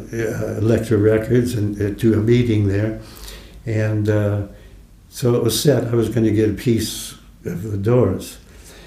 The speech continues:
And I wouldn't have left Elvis unless they were gonna give me a piece of the Doors, you know. And, uh, so, uh, and then Morrison went off to Paris and died. And, uh,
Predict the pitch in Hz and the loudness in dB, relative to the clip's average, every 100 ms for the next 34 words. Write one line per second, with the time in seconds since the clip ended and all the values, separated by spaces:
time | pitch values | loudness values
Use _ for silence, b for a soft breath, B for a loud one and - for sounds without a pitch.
0 | B - 113 117 117 117 107 104 113 131 | B -14 -4 2 4 4 2 2 4 2
1 | 127 170 - 107 113 - - - - - | 0 -6 -8 -8 -12 -12 -12 -14 -18 -20
2 | - 190 110 107 - 107 107 104 101 98 | -12 -2 2 2 2 2 4 2 2 2
3 | 101 98 98 - - 98 - 82 85 82 | 0 0 -2 0 0 0 0 -8 -10 -10
4 | 85 85 80 - - 87 95 95 - B | -12 -12 -14 -14 -12 -10 -10 -12 -16 B
5 | B B B B 110 110 107 107 101 107 | B B B B 0 2 2 0 0 0
6 | 101 95 90 92 95 - b b b b | 0 -2 -6 -10 -14 -18 b b b b
7 | - - 120 117 113 113 113 117 117 113 | -12 0 4 6 8 8 6 6 4 4
8 | 117 113 123 123 120 127 139 131 131 127 | 4 4 4 4 4 4 4 2 0 0
9 | 117 120 - 117 120 117 117 120 - - | 0 -2 -6 -4 0 0 0 -4 -6 -2
10 | 160 151 135 135 120 117 131 139 117 110 | 0 2 0 -4 -4 -2 0 0 -2 -4
11 | 104 - - B B B B B B _ | -10 -18 -20 B B B B B B _
12 | 110 107 110 104 104 110 107 104 98 | -10 -6 -6 -6 -4 -4 -4 -4 -4